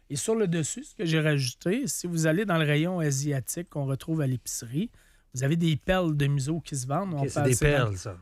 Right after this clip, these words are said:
Speaker 1: Ouais, c'est un petit sachet, ça coûte aux alentours de deux dollars. Mais
Speaker 2: Ça goûte quoi, ça ?
Speaker 1: le miso, le miso ressemble,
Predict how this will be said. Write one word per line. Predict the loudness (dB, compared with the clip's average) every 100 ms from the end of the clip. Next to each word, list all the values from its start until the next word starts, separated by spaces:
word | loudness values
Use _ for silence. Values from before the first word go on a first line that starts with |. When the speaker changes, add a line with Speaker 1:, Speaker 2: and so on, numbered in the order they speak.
| _
Speaker 1:
Ouais, | -2 -2
c'est | -6 -2
un | 0
petit | 0
sachet, | 0 0 0 0 0
ça | 0 -4
coûte | -2 -4 0
aux | 0 2
alentours | 2 0
de | 0
deux | 2 2
dollars. | 2 2 0 -2 -4 -10 _ _ _ _
Mais | -2 0
Speaker 2:
Ça | 2
goûte | 2 0
quoi, | 2 2
ça ? | 2 -4 -6 -8 _ _ _ _ _ _
Speaker 1:
le | 0
miso, | 2 2 2 0 -2 -12 _ _ _ _ _
le | 0
miso | 2 2 2 0 0
ressemble, | 0 2 2 0 0 -4 -4 -4